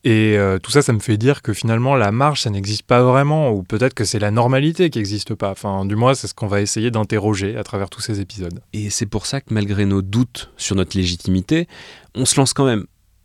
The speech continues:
Speaker 2: Deux babtous fragiles qui causent d'exclusion et de marginalité, c'est vrai que c'est bizarre.
Speaker 1: Ouais, justement, c'est ça qui va être intéressant, c'est de voir que la marginalité, c'est pas juste un truc de marginaux. Typiquement, pour revenir à notre sujet,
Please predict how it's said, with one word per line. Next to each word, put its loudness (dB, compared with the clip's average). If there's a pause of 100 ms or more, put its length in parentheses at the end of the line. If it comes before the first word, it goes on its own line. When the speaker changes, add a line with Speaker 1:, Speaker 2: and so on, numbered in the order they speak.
(100)
Speaker 2:
Deux 4
babtous 4
fragiles 0
qui -14
causent 0
d'exclusion 0
et 6
de 6
marginalité, 2
c'est -4
vrai -6
que -8
c'est -2
bizarre. 2 (680)
Speaker 1:
Ouais, 2
justement, 0
c'est -6
ça -2
qui -6
va 0
être -4
intéressant, -2
c'est -2
de -2
voir 4
que -6
la 0
marginalité, 0
c'est -6
pas -2
juste -4
un -2
truc -8
de -4
marginaux. -2 (420)
Typiquement, 0
pour -2
revenir 2
à 0
notre -6
sujet, -2